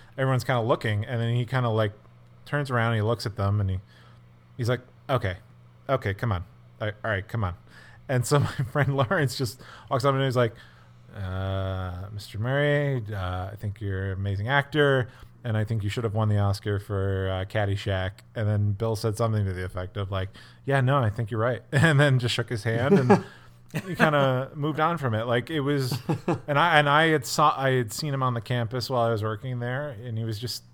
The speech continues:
Speaker 1: sitting alone, actually. His, his son was probably out on a piece of the tour. But, you know, everyone, like, had this, like, m-, respect for him, uh, you know, just 'cause he's just a guy, uh, you know,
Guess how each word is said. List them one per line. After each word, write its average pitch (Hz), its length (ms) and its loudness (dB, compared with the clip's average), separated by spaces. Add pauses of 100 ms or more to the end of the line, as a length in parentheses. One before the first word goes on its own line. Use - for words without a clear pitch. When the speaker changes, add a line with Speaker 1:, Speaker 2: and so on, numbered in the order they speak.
(160)
Speaker 1:
sitting - 320 -4
alone, 110 420 2
actually. 107 420 -2
His, 101 120 -2 (120)
his 123 160 -8
son 120 180 0
was 104 120 -2
probably 104 400 -2
out 95 140 -2
on 98 280 -2 (400)
a 110 40 -12
piece 117 220 -4
of 107 100 -4
the 95 60 -12
tour. 107 480 -4 (480)
But, 135 180 0
you 165 80 -6
know, 135 120 2
everyone, 143 420 0
like, 127 180 0
had 123 180 0
this, 107 140 -4
like, 113 200 -2
m-, 120 280 -4
respect 110 640 -6
for 127 140 -4
him, 117 360 -2 (560)
uh, 113 640 -4
you 190 120 -6
know, 113 160 0
just 110 280 -8
'cause 113 500 -4 (160)
he's 110 180 -6
just 110 220 -8
a 104 60 -10
guy, 101 540 -2 (260)
uh, 98 520 -4 (360)
you 135 160 -8
know, 98 380 -8